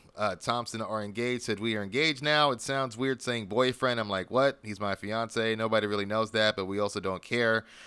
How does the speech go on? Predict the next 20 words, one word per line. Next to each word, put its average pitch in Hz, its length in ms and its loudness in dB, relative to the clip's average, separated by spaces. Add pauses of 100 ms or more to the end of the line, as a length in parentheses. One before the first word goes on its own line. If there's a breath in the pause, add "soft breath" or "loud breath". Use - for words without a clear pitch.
(240 loud breath)
But 110 300 2
we 131 180 4
also 151 320 6
didn't 135 220 0
make 127 180 2
a 117 40 0
huge 123 240 -2
post 120 260 2
about 85 300 -2
it. 78 120 -8
It's - 160 -12
like 98 140 0
a 95 60 -2
lot 101 180 4
of 85 120 -8
but, 98 320 -2
but, 90 320 -6
but, 90 280 -4
but, 92 180 -4
uh, 85 240 -2